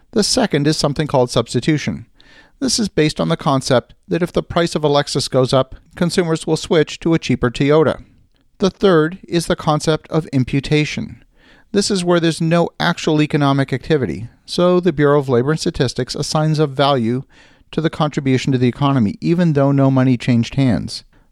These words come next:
The largest and most questionable of these measures is the concept of imputed rent.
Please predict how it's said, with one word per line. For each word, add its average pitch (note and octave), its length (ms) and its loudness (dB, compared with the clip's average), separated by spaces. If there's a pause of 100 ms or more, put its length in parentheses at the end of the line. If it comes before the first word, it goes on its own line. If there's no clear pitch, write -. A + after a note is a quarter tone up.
(120)
The B2+ 80 -2
largest C3+ 640 2
and B2 120 0
most B2 200 0
questionable F3 600 0
of D#3 80 0
these D#3 220 0
measures A#2 460 0
is D3+ 180 -4
the E3+ 80 -2
concept - 600 -2
of C#3+ 140 -4
imputed A#2+ 460 0
rent. B2+ 300 -2